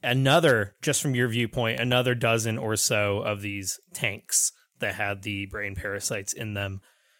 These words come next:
Sultan, having seen one of his warriors fall,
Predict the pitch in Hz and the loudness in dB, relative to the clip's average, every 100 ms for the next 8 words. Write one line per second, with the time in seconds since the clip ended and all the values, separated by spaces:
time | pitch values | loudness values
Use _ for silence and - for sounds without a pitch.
0 | _ _ _ _ _ - - 131 120 131 | _ _ _ _ _ -10 -2 0 0 2
1 | 127 147 175 - 127 113 110 - 120 113 | 2 2 -2 -2 -2 0 -2 0 0 0
2 | 110 - 113 107 107 104 104 107 107 110 | 0 -4 -4 -2 -2 -2 -4 -4 -6 -4
3 | 110 104 104 - - 113 113 120 127 | -2 -4 -4 -6 -4 -2 2 0 -2